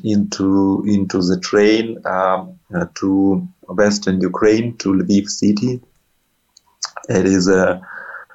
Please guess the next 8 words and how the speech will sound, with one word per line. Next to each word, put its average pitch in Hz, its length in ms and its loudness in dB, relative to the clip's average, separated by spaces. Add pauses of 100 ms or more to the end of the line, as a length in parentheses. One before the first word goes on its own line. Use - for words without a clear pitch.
(140)
um, 92 460 2
western, 98 680 0
uh, 92 200 0
city 101 460 0
in 95 100 2
Ukraine 101 580 2
near 98 280 4
the, 92 580 0